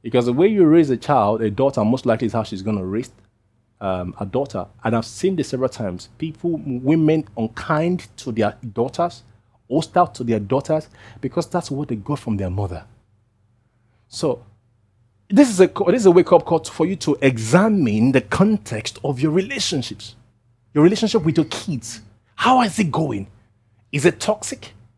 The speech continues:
Are they rebellious? Instead of focusing on their rebellion, do you wanna check, what am I not doing right? What do I need to change? What do I need to adjust?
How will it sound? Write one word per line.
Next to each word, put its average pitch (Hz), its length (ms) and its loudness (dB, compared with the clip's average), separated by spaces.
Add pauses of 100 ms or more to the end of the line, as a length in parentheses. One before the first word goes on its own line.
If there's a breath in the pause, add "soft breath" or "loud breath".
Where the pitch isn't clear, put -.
(120)
Are 127 80 0
they 151 120 6
rebellious? 202 680 4 (1160)
Instead 285 280 4
of 220 80 4
focusing - 420 2
on 175 140 6
their 156 160 6
rebellion, 131 720 4 (460)
do 117 80 -6
you 170 80 2
wanna 208 200 4
check, - 400 -4
what 185 240 4
am 185 120 4
I 202 60 4
not 180 260 0
doing 196 280 2
right? 104 280 -8
What 151 200 0
do 185 120 4
I 180 60 6
need 180 160 2
to - 80 -8
change? 185 480 0 (1120)
What 190 160 6
do 214 100 4
I - 20 2
need 214 140 6
to 185 120 4
adjust? - 760 2